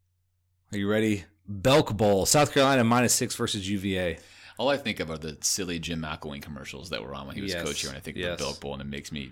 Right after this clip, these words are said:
Speaker 2: wanna vomit. Also a terrible matchup of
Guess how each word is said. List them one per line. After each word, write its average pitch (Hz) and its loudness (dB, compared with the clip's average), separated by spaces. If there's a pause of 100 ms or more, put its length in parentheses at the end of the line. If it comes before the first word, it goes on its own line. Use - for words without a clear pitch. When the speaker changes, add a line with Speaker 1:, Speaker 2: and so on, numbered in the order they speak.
Speaker 2:
wanna 71 -8
vomit. 67 -10 (1080)
Also 80 0
a 71 -4
terrible 73 -6
matchup 69 -8
of 67 -14